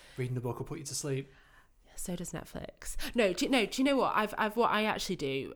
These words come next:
Speaker 2: is when I'm getting ready in the morning, um, YouTube, ted Talks.
Speaker 1: Yeah, ted
Speaker 2: Yeah.
Speaker 1: Talks are good.
Speaker 2: Yeah,
Speaker 1: Yeah.
Speaker 2: great. Um, you know, ten, fifteen minute videos.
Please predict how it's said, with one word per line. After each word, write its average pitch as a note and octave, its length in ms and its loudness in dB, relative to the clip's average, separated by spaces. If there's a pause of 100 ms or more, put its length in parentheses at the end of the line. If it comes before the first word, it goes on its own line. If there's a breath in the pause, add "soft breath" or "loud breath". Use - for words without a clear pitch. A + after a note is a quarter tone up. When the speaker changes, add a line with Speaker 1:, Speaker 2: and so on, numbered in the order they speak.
Speaker 2:
is D3 540 -4
when F3+ 160 -2
I'm F3+ 80 -2
getting F3 180 -2
ready F3+ 160 -2
in E3 80 0
the D#3 40 -2
morning, D3 460 -2 (340 loud breath)
um, D#3+ 320 -2
YouTube, E3+ 500 -2 (140)
ted - 200 4
Talks. - 720 -2 (320)
Speaker 1:
Yeah, C3+ 240 2
ted C#3+ 100 -4
Speaker 2:
Yeah. E3+ 160 2
Speaker 1:
Talks B2+ 240 -4
are A2+ 40 -8
good. A2+ 280 -6
Speaker 2:
Yeah, E3+ 220 -2 (100)
Speaker 1:
Yeah. A#2+ 100 -4
Speaker 2:
great. F3 420 0 (320 loud breath)
Um, E3 420 0
you G3+ 100 0
know, D#3 200 0
ten, F#3 320 0
fifteen E3+ 360 0
minute E3 200 -2
videos. D#3+ 840 -2